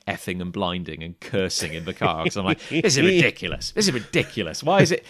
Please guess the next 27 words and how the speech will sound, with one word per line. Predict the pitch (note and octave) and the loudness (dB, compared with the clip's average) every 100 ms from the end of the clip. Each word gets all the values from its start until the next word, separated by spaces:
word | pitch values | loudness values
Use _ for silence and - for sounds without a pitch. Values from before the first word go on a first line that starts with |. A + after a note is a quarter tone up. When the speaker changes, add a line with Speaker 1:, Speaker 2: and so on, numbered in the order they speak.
| - | -16
Speaker 1:
you | - F3 | 2 2
know, | A2+ | 2
in | D3 | 2
this | F#3 F3 | 4 4
day | - B2+ | 4 4
and | B2 | 4
age, | E2 C#2+ - | -2 -6 -8
in | D3 C#3 | -6 0
this | G#3 - | 2 2
day | - D#3 | 4 4
and | C#3+ | 4
age, | A#2+ F2+ | 2 2
I'm | - G#2 | 2 4
sitting | A#2 A#2+ | 4 2
in | A#2 | 0
a | A2+ | -2
country | - - C3 - A#2 | 0 0 0 0 0
lane | A2+ G2+ F2+ | 2 2 0
watching, | G2 - G#2+ | -4 -4 -4
like, | G2 | -2
an | G#2+ | 0
articulated | G#2 - C#3+ B2 G#2 G#2 | -2 -2 -2 -2 -2 0
lorry | G#2+ G#2 F2+ | 0 0 -2
do | G2 | -4
a | F#2+ | -6
three-point | - - - - A#2+ A#2 C3+ G#2 - | -8 -20 -10 -2 -2 0 -2 -2 -4
turn | A#2+ G#2+ F2 | -2 -2 -2